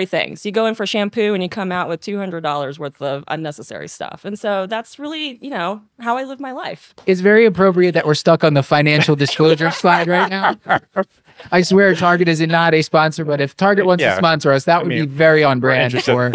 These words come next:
Speaker 3: My D Ms are
Speaker 2: Yeah.
Speaker 3: open. Do what you gotta do.
Speaker 2: My family, yes.
Speaker 3: <laughs>
Speaker 2: All right. So, uh, we are gonna ask you a little bit more. Paul, what do you, what do you, would you like to ask our guest?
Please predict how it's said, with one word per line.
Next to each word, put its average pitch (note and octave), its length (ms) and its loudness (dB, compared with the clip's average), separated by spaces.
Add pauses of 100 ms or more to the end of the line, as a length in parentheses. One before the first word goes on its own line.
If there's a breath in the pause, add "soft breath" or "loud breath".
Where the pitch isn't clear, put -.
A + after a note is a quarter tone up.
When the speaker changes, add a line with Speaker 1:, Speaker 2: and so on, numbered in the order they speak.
(120)
Speaker 3:
My C#3+ 160 2
D C3+ 140 0
Ms B2 140 -2
are A#2 60 2
Speaker 2:
Yeah. C3+ 140 2
Speaker 3:
open. G#2 160 -2
Do G#2+ 80 0
what G#2+ 100 -4
you - 60 -2
gotta - 300 -4
do. F#2+ 80 -8
Speaker 2:
My D#3+ 180 2
family, C#3 580 0
yes. C#3+ 360 -2
Speaker 3:
<laughs> - 1300 -10
Speaker 2:
All D#3 120 -2
right. A2+ 260 -4
So, F#3+ 560 2
uh, E3+ 380 4
we A#3+ 280 0
are A3+ 180 2
gonna G#3+ 460 0
ask G3 240 0
you G#3 100 0
a - 20 0
little G#3+ 140 0
bit D#3+ 120 -2
more. C3 180 -2
Paul, F3 220 2
what G#3+ 80 4
do G#3+ 80 -2
you, F#3 60 -4
what A3+ 140 0
do B3+ 80 -2
you, F#3 200 -6
would E3 260 -10
you D#3 60 -6
like C#3+ 180 0
to B2 100 -6
ask B2+ 200 -4
our A2 100 -4
guest? - 480 -12